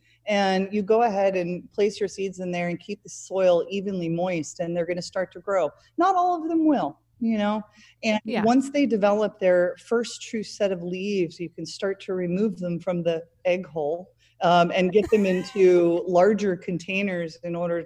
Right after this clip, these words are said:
Speaker 1: to foster their growth and then start acclimating them into the direct sun.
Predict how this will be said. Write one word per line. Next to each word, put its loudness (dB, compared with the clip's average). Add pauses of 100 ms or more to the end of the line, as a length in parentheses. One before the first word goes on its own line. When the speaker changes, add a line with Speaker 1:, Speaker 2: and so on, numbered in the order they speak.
(120)
Speaker 1:
to -4
foster -6
their -2
growth 0
and -6
then -8
start -6
acclimating -8
them -6
into -10
the -12
direct -8
sun. -12